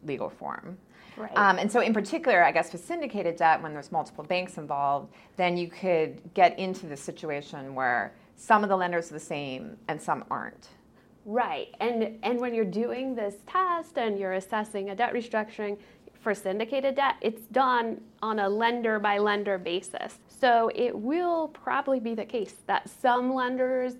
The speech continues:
Speaker 2: that are in the new debt would have also been in the old debt and would be subject to the debt restructuring guidance, whereas others won't. Like, others will be completely new in the new debt,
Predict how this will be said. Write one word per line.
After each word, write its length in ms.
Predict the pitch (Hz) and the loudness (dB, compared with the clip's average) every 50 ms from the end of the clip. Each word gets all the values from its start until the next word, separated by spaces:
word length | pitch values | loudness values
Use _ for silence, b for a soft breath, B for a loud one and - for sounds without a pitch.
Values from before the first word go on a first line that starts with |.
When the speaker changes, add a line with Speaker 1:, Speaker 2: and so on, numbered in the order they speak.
| B B B B B B B B - | B B B B B B B B 0
Speaker 2:
that 180 | 247 240 233 | 2 2 2
are 100 | 233 233 | 2 0
in 140 | 240 240 240 | -2 -2 -2
the 100 | 233 226 | -2 0
new 200 | 220 226 226 233 | 0 0 -2 0
debt 340 | 220 247 240 233 233 226 - | 4 6 6 6 6 4 0
would 180 | 208 226 220 | 0 2 2
have 140 | 220 220 202 | 2 2 2
also 320 | 208 202 202 202 - 220 196 | 2 2 2 0 0 -2 0
been 220 | 196 208 202 202 | 2 2 2 2
in 120 | 196 196 | 2 0
the 100 | 196 196 - | 0 0 0
old 240 | - 196 185 180 180 | 0 -2 -2 -2 -2
debt 240 | 190 185 190 - - | -2 -2 -2 -2 -2
and 100 | - 208 202 | 0 0 2
would 120 | 196 185 | 2 0
be 80 | 185 190 | -2 -4
subject 540 | 190 - - 185 180 180 190 202 196 196 | -4 -2 -2 -2 -2 -2 -4 -6 -6 -8
to 60 | - 220 | -12 -18
the 80 | - | -14
debt 220 | - - - - - | -10 -10 -8 -8 -8
restructuring 640 | 196 202 196 - - 196 190 - - - 190 190 190 | -8 -10 -8 -6 -6 -6 -6 -6 -8 -8 -6 -4 -2
guidance, 540 | 190 190 180 185 - 196 196 202 247 262 262 - B B B B B B B | -2 -2 -2 -2 -4 -4 -4 -4 -4 -6 -8 -12 B B B B B B B
whereas 340 | 220 220 220 220 208 208 202 - | 2 4 6 6 6 4 2 4
others 400 | - 240 262 226 233 220 220 208 | 6 6 8 8 8 6 6 2
won't. 400 | 208 185 226 240 226 165 123 - - - _ - | 2 4 6 6 6 6 2 0 -6 -10 _ -4
Like, 160 | 202 - - - _ - | -4 -4 -4 -6 _ 2
others 320 | 226 247 226 233 226 220 | 2 2 4 2 0 0
will 100 | 214 220 | -2 -2
be 240 | 208 202 208 202 202 | -2 -2 -2 -2 -4
completely 560 | 196 - 214 208 190 220 220 220 220 240 262 | -4 -4 -6 -6 -6 -6 -8 -8 -8 -8 -6
new 300 | 277 311 415 403 208 196 | -2 -2 0 0 0 -2
in 120 | 190 180 185 | -2 -4 -6
the 100 | 180 175 | -8 -10
new 180 | 170 175 175 170 | -8 -8 -8 -6
debt, 280 | 170 135 104 - - | -4 -4 -6 -6 -8